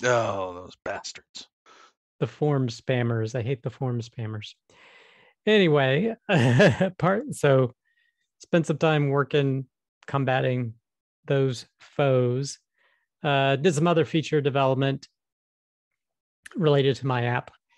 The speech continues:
Speaker 2: and had an interesting issue. I use the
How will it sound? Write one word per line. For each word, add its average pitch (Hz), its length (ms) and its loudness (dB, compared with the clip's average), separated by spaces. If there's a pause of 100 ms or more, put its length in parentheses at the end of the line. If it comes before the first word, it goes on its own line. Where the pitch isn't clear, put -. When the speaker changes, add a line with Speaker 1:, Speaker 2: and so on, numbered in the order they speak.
(540)
Speaker 2:
and 175 580 2 (120)
had 240 200 0
an 240 140 2
interesting 185 840 0
issue. 160 580 0 (140)
I 175 140 2
use 160 580 2
the 135 380 -2